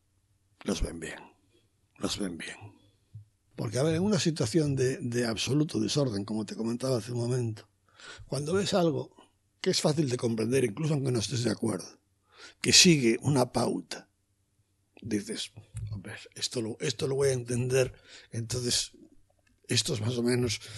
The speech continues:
me es fácil tener una vida con ellos cerca". Entonces sí, sí, sí, sí que los ven bien.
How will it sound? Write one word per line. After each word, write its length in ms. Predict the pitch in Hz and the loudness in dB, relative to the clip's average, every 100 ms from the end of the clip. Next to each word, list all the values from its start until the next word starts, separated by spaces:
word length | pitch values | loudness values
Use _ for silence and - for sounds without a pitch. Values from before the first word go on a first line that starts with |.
| - - | -14 -8
me 180 | 127 131 | 0 2
es 120 | 123 | 4
fácil 420 | 131 117 107 95 - | 4 4 2 -6 -6
tener 260 | 113 117 | -4 -2
una 200 | 110 110 | -2 0
vida 420 | 110 120 - - - - 104 | 2 2 0 -8 -12 -14 -10
con 220 | - 127 | -4 2
ellos 360 | 127 117 - - | 4 4 2 2
cerca". 420 | 117 - - - _ _ - | 0 -2 -6 -20 _ _ -4
Entonces 400 | 110 127 127 - | 4 4 8 8
sí, 420 | - - 151 - | 10 10 8 8
sí, 240 | - 87 - | 6 4 4
sí, 240 | - 117 | 4 6
sí 180 | - 131 | 6 6
que 100 | 113 | 4
los 160 | 101 | 4
ven 160 | 104 101 | 4 4
bien. 180 | 123 | 4